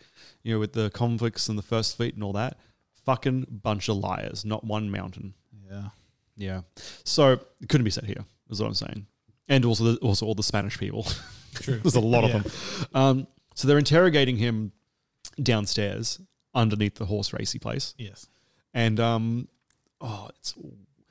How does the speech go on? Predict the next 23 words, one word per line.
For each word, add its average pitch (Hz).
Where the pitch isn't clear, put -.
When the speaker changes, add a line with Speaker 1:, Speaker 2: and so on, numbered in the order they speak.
Speaker 1:
he 135
has 127
this 127
one 117
line 110
like, 107
you 143
know, 127
"You've 131
only 160
just 123
discovered 127
our 110
super -
secret 113
organization. 110
Why 113
would 113
we 117
think 110
you're 110
a 113
threat? 113